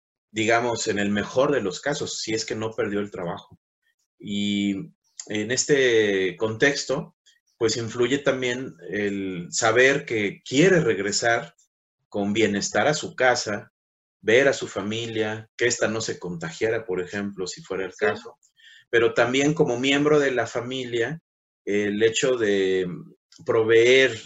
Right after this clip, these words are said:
Speaker 1: eh, de un recurso económico, por ejemplo, y tener esa certidumbre de que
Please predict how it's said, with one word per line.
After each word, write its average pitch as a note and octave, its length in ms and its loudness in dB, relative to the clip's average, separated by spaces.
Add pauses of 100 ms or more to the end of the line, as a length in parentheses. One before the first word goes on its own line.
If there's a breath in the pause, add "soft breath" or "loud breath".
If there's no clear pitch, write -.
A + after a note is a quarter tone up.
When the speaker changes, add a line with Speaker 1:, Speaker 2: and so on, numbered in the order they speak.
(340)
Speaker 1:
eh, F#2 200 -4
de G2+ 80 -6
un G#2+ 140 -6
recurso A#2 440 -4
económico, G#2+ 680 -6
por F#2+ 160 -6
ejemplo, G#2 600 -8 (640)
y F#2+ 160 -8
tener B2 260 4
esa C#3+ 180 2
certidumbre A2+ 760 -2
de G2+ 180 0
que D2+ 540 -6